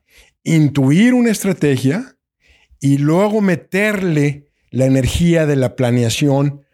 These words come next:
para que se ejecute tal cual. Pero bueno, un poquito antes de Porter,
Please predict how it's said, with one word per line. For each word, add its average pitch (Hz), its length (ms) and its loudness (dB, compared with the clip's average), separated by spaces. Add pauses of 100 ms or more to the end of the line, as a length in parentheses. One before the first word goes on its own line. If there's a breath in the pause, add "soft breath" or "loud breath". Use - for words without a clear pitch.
(180 soft breath)
para 120 220 0
que 123 100 -4
se - 140 -4
ejecute 127 800 -4 (560)
tal 127 380 -2
cual. 95 360 -6 (1080 loud breath)
Pero 147 200 -2
bueno, 175 340 -2 (100)
un 165 80 -14
poquito 202 320 0
antes 196 200 -2
de 175 100 0
Porter, 233 580 -4